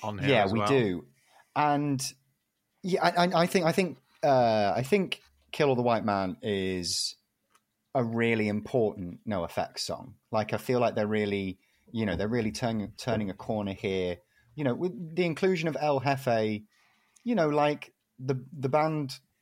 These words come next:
Speaker 2: are no longer f-, four angry white kids. <laughs>
Speaker 1: Yes.
Speaker 2: There is,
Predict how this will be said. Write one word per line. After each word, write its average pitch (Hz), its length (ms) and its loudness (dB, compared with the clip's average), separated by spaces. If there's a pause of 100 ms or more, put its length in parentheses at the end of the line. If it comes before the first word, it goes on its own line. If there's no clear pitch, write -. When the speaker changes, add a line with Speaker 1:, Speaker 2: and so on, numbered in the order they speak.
(140)
Speaker 2:
are 139 240 4
no 143 160 2
longer 127 540 2 (220)
f-, - 220 -20 (140)
four 123 360 0
angry 131 440 0
white 120 280 0
kids. - 460 0 (400)
<laughs> - 380 -10
Speaker 1:
Yes. 165 200 4
Speaker 2:
There 127 300 4
is, 120 360 -4